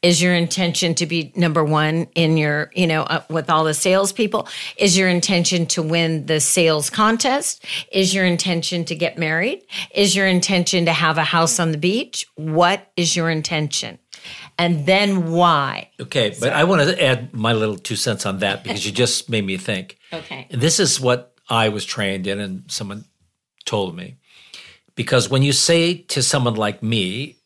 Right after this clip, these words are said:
Speaker 2: "What is your intention?" And I might say, "Well, this is my intention." But then my subconscious is saying,
Speaker 1: Mm.
Speaker 2: "Yeah, but, you know, how am I gonna do that?" So the thought was,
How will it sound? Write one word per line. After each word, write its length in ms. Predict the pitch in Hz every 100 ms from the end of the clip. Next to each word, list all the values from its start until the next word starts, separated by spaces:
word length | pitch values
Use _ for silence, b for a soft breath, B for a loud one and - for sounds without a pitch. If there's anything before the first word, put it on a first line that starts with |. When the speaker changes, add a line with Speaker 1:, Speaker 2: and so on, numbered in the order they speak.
| _
Speaker 2:
"What 280 | 110 110 127
is 160 | 110
your 120 | 120 110
intention?" 600 | 98 - 175 - 95 101
And 80 |
I 80 | 110
might 220 | 117 110 101
say, 100 | 107
"Well, 80 | 104 143
this 120 | 165
is 160 | 170 120
my 180 | 110
intention." 920 | 107 101 95 - 151 147 - 92 131 - B B B B
But 140 | 160
then 180 | 151 147
my 140 | 123
subconscious 880 | 113 - 120 - 131 135 131 113 -
is 100 | 107
saying, 400 | - 127 113 107
Speaker 1:
Mm. 60 | 92 87 B B B
Speaker 2:
"Yeah, 300 | 139 127 117
but, 280 | 107 101 98 _ _ -
you 80 |
know, 320 | 120 104 101 101 _
how 120 | -
am 60 | 120
I 60 |
gonna 100 | 113
do 160 | 98 104
that?" 480 | 101 110 85 - _ _ B B B B
So 500 | - - 135 123 123 _
the 400 | - 113 110 - _ -
thought 400 | - 143 160 175
was, 380 | 120 110 101 92